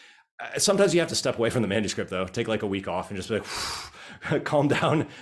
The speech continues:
take a nice little vacation, have a bubble bath, come back to the manuscript in a better state of mind, a-, and, and try to see the negative feedback in, in the, the spirit in which it is given." And it's also correct in some cases to just ignore certain readers. So with the workshop survival guide,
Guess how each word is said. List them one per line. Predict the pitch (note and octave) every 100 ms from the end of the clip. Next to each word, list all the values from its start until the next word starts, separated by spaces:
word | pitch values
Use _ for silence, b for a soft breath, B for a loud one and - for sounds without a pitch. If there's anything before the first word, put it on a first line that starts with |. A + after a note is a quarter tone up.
| B
take | C3 C3+
a |
nice | C3+ C3
little | A#2+ A#2+
vacation, | G#2+ G#2+ B2+ C3+ A#2 C3+ B2 G#2+
have | A2
a | G#2+
bubble | G#2+ G2+ G2+
bath, | F#2+ G2 G2 -
come | B2
back | A#2 A2+
to | A2+
the | G#2
manuscript | G#2 G#2 G2+ - G#2 G#2+
in |
a | F#2+
better | F#2 F#2+
state | F2+ G#2 F#2+
of | F2
mind, | E2 F#2+ B2 C3+ -
a-, | G#2+ F#2+
and, | A2+
and | G#2+ A#2
try | A2+ A#2
to |
see | G#2+ B2
the | A2
negative | F#2+ F#2+ F#2+ F2+
feedback | - F#2+ F2+ F2
in, | G2+ F#2+
in | G2 F#2
the, | F2 E2+
the | F2+
spirit | - A2+ F#2+
in |
which | F#2 F2
it | F#2+
is | E2+
given." | - G2 F#2+ B B B B
And | -
it's | E3+
also | - E3+ G#3
correct | D#3+ A2 A#2+ C3+
in |
some | A2 G#2+
cases | G#2 F2+ G#2+ D#2
to | -
just | B2 -
ignore | A2+ F2 G2+ A2+
certain | - G#2+ F#2+
readers. | F2+ F2 E2+ - b b b b
So | - D#3
with | C3+ A#2 D3 -
the | D3
workshop | C#3+ G#2+ A#2 D3+
survival | B2+ F#2 G2+ G#2+
guide, | E2+ E2+ F2